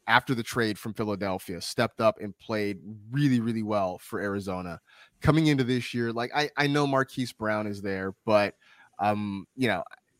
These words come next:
they don't have DeAndre Hopkins for the first six weeks of the season. And Ertz offers a really nice, safe target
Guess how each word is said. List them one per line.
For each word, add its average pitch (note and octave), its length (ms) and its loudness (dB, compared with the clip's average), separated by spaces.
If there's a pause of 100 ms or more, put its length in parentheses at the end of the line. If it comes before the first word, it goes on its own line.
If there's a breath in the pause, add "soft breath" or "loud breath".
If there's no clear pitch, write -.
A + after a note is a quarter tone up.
(160)
they A#2 120 0
don't C#3+ 180 2
have C#3 180 0
DeAndre A#2+ 380 0
Hopkins G#2+ 520 -4
for - 120 -12
the G#2 60 -6
first G#2 320 -6
six - 220 -8
weeks G2+ 200 -6
of F2+ 120 -8
the F#2+ 60 -10
season. F2 520 -8 (380 soft breath)
And G#2+ 480 0
Ertz C#3+ 280 4
offers A#2+ 300 4
a A2 80 -4
really A#2 560 0
nice, A#2 460 0
safe - 500 0
target A2 520 0